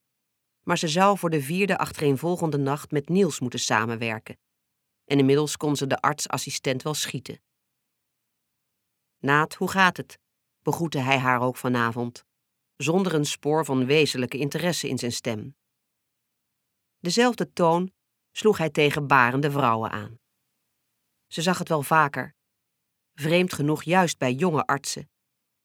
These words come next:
Dat joviale "ik ben de dokter" airtje. Meestal vergoelijkte ze hun gedrag,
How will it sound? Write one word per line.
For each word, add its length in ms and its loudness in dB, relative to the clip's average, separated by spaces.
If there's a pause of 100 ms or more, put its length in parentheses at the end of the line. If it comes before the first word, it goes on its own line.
Dat 180 -2
joviale 840 2
"ik 240 -4
ben 140 2
de 120 -2
dokter" 380 -6
airtje. 520 -6 (1500)
Meestal 540 4
vergoelijkte 520 -4
ze 120 -4
hun 160 0
gedrag, 500 -4